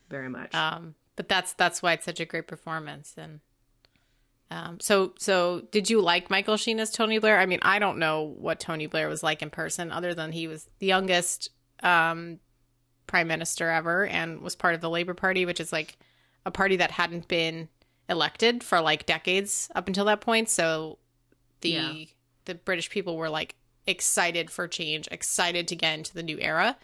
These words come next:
Speaker 2: 'cause they, they've been feeling, like, so backwards and old, um, up until that point. And especially in the eighties when things were, like, doing really well for America, and the Brits were like, "We wanna do well. We wanna be new and interesting and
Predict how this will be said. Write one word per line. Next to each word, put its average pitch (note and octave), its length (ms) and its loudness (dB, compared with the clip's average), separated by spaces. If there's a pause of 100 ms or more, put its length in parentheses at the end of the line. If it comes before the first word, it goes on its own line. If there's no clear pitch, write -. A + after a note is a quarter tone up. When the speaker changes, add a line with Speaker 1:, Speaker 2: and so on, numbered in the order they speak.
(540)
Speaker 2:
'cause F#3+ 140 -4
they, F3+ 200 -2 (140)
they've E3+ 180 -2
been D#3 140 -6
feeling, D#3+ 380 -4
like, D#3+ 200 -8
so D3+ 360 -6 (120)
backwards D#3 440 -2
and D3+ 260 -16
old, - 360 -10 (500)
um, D#3+ 320 -6 (300)
up F#3 100 -6
until F3 280 -6
that - 180 -6
point. D#3 420 -4 (280)
And F#3+ 60 -8
especially F#3 360 2
in E3+ 80 -2
the - 120 -4
eighties F3 360 0
when F3 220 -10
things F#3 200 -12
were, F#3 100 -10
like, F3 240 -10
doing F#3+ 200 -4
really F3+ 180 -4
well F3 180 2
for F3 140 -4
America, D#3+ 560 -2 (480)
and F3+ 140 -4
the D#3+ 60 -2
Brits E3 260 -2
were F3+ 100 0
like, D3 440 0 (160)
"We A3+ 160 0
wanna C#4+ 180 4
do F#3+ 120 4
well. F3+ 420 4 (100)
We A#3 80 0
wanna G#3+ 180 2
be F3+ 460 2 (340)
new G#3 420 6
and F#3 360 -2
interesting G3 560 0
and F#3 140 -8